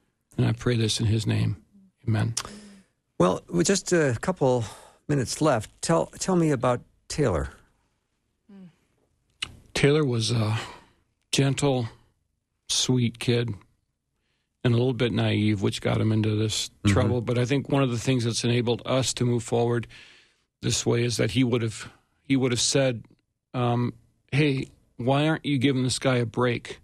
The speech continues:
Speaker 2: Mm.
Speaker 1: 'Cause he would always say, I'd say, "Taylor, you know those friends you have?" And he'd
Speaker 2: <laughs>
Speaker 1: say,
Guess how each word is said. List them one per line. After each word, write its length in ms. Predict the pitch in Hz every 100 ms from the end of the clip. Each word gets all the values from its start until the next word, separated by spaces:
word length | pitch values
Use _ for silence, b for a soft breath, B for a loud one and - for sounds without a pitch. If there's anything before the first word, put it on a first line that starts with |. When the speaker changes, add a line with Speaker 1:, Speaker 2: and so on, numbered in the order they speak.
| _
Speaker 2:
Mm. 220 | 107 101 - - _ _
Speaker 1:
'Cause 140 | 143 127
he 100 | 202
would 120 | 170
always 320 | 147 151 143
say, 220 | - 170
I'd 220 | 143 147
say, 140 | - 175
"Taylor, 280 | - 202 190
you 120 | 180
know 80 | 175
those 140 | 170
friends 340 | - 190 240 190
you 120 | 156
have?" 360 | 117 107 104 - _ b b
And 100 | 147
he'd 120 | 151
Speaker 2:
<laughs> 140 | 131 147
Speaker 1:
say, 300 | 156 143 139